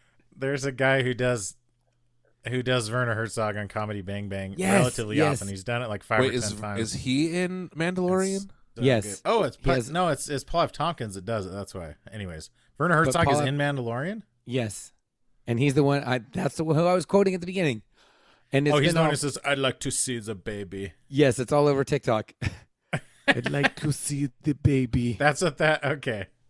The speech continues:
Speaker 1: That's, I didn't even realize that's what that audio is from.
Speaker 2: <laughs>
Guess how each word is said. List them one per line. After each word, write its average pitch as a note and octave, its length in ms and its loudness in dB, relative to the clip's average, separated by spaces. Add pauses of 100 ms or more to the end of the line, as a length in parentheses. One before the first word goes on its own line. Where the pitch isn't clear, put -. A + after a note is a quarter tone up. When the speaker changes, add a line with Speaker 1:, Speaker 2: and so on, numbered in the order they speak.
(140)
Speaker 1:
That's, C3 380 -4
I C#3 140 -4
didn't D3 180 -4
even C3 180 -6
realize A#2 320 -4
that's A2+ 220 -6
what A#2 80 -12
that A2+ 220 -6
audio G2+ 480 -8
is G2+ 100 -14
from. G#2+ 320 -12 (400)
Speaker 2:
<laughs> D3+ 100 -12